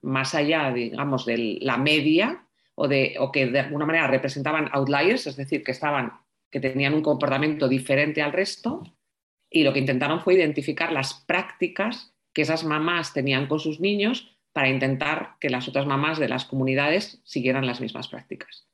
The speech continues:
El liderazgo es lo mismo. Se trata de identificar a la gente que son outliers, es decir, que tienen, yo no le diría más éxito, porque el éxito, podríamos hablar horas de qué quiere decir, pero digamos que tienen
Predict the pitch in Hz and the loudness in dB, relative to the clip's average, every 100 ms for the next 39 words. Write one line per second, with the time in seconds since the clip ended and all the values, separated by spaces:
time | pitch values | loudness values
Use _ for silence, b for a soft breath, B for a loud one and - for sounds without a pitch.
0 | _ 156 160 156 202 262 170 135 139 - | _ 4 6 6 4 4 4 2 0 -4
1 | - - _ _ B B - 160 190 247 | -10 -14 _ _ B B 0 2 4 4
2 | 240 233 226 233 226 247 208 196 226 226 | 6 4 4 0 0 2 0 2 2 2
3 | 254 214 180 180 139 127 135 226 - - | 0 -2 -2 0 2 2 2 0 -4 -14
4 | - 156 147 135 147 147 185 220 214 - | -6 -2 0 0 2 2 4 2 0 -8
5 | _ _ _ _ - 175 233 269 240 220 | _ _ _ _ -4 0 4 4 4 4
6 | 202 - - - 131 131 131 135 139 151 | 2 -2 -4 -6 -4 -4 -2 0 0 0
7 | 208 208 208 - 139 143 160 165 151 156 | -2 -2 -2 -2 -2 0 0 2 2 2
8 | 175 160 143 135 131 123 123 131 131 139 | 0 0 -2 -2 -2 -2 -4 -4 0 2
9 | 147 151 214 226 170 180 226 | 4 4 2 2 0 2 2